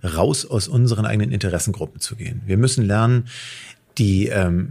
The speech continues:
die Fortentwicklung der Welt als ganzheitlichen Ansatz zu sehen. Und ich weiß, das hört sich jetzt überhaupt nicht pragmatisch an. Es fängt einfach schon damit an,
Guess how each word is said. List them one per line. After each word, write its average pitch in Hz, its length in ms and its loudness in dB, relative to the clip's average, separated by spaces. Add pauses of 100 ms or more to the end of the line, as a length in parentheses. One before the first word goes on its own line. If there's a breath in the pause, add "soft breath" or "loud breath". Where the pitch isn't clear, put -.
die 123 180 -6
Fortentwicklung 110 800 0
der 78 140 0
Welt 113 260 0
als 87 180 -4
ganzheitlichen 87 520 -2
Ansatz 92 320 -2
zu 113 80 -2
sehen. 127 200 2
Und 127 80 0
ich 82 80 -4
weiß, 98 160 2
das - 120 -6
hört 92 120 -4
sich - 120 -8
jetzt - 220 -6
überhaupt 90 220 -2
nicht - 140 -4
pragmatisch 95 540 0
an. 90 280 -4 (460 loud breath)
Es - 160 -2
fängt 123 300 0
einfach 127 280 0
schon 110 180 0
damit 110 340 0
an, 139 320 0